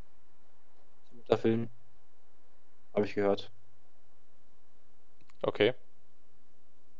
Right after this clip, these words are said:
Speaker 1: Ja, nee, ich hab eigentlich nichts zu sagen, außer, liebe Zuhörer und Zuhörerinnen, hier könnt ihr bitte liken, abonnieren, teilen, uns bei Amazon kaufen, bei Patreon spenden, bei dies und bei das und hier und da und habt ihr nicht gesehen.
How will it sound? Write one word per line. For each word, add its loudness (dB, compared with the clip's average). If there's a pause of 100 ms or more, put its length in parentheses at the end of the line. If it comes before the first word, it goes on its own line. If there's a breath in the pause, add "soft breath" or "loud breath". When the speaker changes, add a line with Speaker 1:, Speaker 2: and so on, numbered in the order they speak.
(600)
Speaker 1:
Ja, 10
nee, 8
ich 4
hab 12
eigentlich 12
nichts 4
zu 2
sagen, 12
außer, 12 (840)
liebe 12
Zuhörer 12
und 12
Zuhörerinnen, 12 (160)
hier 12
könnt 12
ihr 12
bitte 12
liken, 12
abonnieren, 12
teilen, 12
uns 6
bei 12
Amazon 12
kaufen, 12
bei 12
Patreon 12
spenden, 10
bei 12
dies 12
und 8
bei 12
das 12
und 4
hier 10
und 12
da 12
und 12
habt 6
ihr -4
nicht -4
gesehen. 10